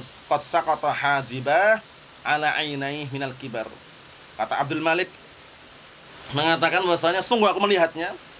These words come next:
setelah apa? Setelah, nah, barakallahu, kedua alisnya,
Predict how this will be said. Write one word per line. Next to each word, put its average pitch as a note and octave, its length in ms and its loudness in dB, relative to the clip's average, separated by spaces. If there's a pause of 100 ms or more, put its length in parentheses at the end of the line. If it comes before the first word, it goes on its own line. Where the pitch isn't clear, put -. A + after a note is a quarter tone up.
(260)
setelah G3 400 2
apa? F3 240 0 (160)
Setelah, F#3 480 0 (480)
nah, D#3+ 180 2
barakallahu, E3 460 2
kedua D#3+ 320 0
alisnya, E3 960 0